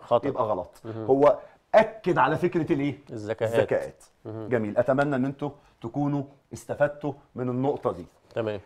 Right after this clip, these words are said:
Speaker 2: جميل. يبقى تيرمان بيأكد على ذكاء بشكل واحد، تفكير
Speaker 1: مجرد.
Speaker 2: مجرد.
Speaker 1: مهم.
Speaker 2: وسبيرمان إدراك علاقات. وكيسلر عمل هادف. مين اللي رفض الكلام ده؟
Speaker 1: جاردنر.
Speaker 2: وقال مفيش ذكاء، ده فيه
Speaker 1: ذكاءات.
Speaker 2: ذكاءات.
Speaker 1: مهم.
Speaker 2: طيب، احنا قلنا مثلًا في ذكاء إيه؟
Speaker 1: لغوي.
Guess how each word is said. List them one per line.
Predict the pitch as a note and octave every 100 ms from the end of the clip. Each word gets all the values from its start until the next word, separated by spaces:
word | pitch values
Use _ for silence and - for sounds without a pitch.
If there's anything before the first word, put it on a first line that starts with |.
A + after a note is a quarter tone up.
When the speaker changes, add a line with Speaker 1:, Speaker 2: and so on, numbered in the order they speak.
| -
Speaker 2:
جميل. | B2+ A#2 G2+ F2 _ -
يبقى | A#2+ C#3+
تيرمان | D3 G#3+ B3 B3
بيأكد | F3+ F3+ F#3+ F3+
على | C#3
ذكاء | C3 C#3 C#3+
بشكل | C3+ B2 G2+
واحد، | D#2+ - _ _
تفكير | B2+ A#2 A2+
Speaker 1:
مجرد. | G#2 F#2+
Speaker 2:
مجرد. | F2 - -
Speaker 1:
مهم. | A2 G#2 G#2 _ _ -
Speaker 2:
وسبيرمان | F#3 - C3 B2 A#3+ B3 B3
إدراك | C#3+ C#3+ -
علاقات. | G#2+ - D#2+ - _
وكيسلر | D#3+ C4 A#3 B3 B3 - - _
عمل | - C#3+ C3
هادف. | A2+ G2+ F#2 -
مين | D#3 G3
اللي | D#3+
رفض | D3+ D#3 D#3+
الكلام | D3+ D#3 D#3+
ده؟ | E3 E3 - -
Speaker 1:
جاردنر. | A2+ A2 F#2+ A#2+
Speaker 2:
وقال | G#3+ A3
مفيش | F#3 D#3
ذكاء، | C3+ B2 A2+ G2+
ده | A#2+
فيه | C#3+ D#3 C#3 _ -
Speaker 1:
ذكاءات. | G#2+ A2+ A2 F#2+ - -
Speaker 2:
ذكاءات. | G#2+ F3+ C#3+ - - - -
Speaker 1:
مهم. | G#2 G#2 G2 _ _ _ _
Speaker 2:
طيب، | D3 F#2 -
احنا | G3 A3
قلنا | A#3
مثلًا | G#3+ F#3+ E3+
في | D#3+
ذكاء | E3+ - E3
إيه؟ | C#3 A#2 _ _ B2
Speaker 1:
لغوي. | A#2+ G2+